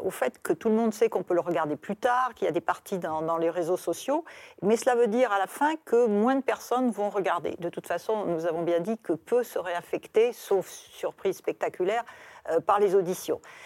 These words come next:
Alors, ces étudiants, c'est, c'est intéressant. En plus, le Minnesota, c'est plutôt un État à gauche. D'ailleurs, la, la sénatrice Klobuchar, qui est candidate à la primaire, euh, démocrate, vient du Minnesota. Et on, on se demandait tous les deux si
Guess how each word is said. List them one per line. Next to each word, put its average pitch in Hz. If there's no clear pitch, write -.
Alors, 226
ces 349
étudiants, 339
c'est, -
c'est -
intéressant. 262
En 196
plus, 285
le 208
Minnesota, 196
c'est -
plutôt 208
un 175
État 170
à 160
gauche. 233
D'ailleurs, 180
la, 156
la 156
sénatrice 165
Klobuchar, 170
qui -
est 180
candidate 165
à -
la 170
primaire, 160
euh, -
démocrate, 170
vient 170
du 175
Minnesota. 165
Et 254
on, 190
on 254
se -
demandait 277
tous 254
les 233
deux 330
si 247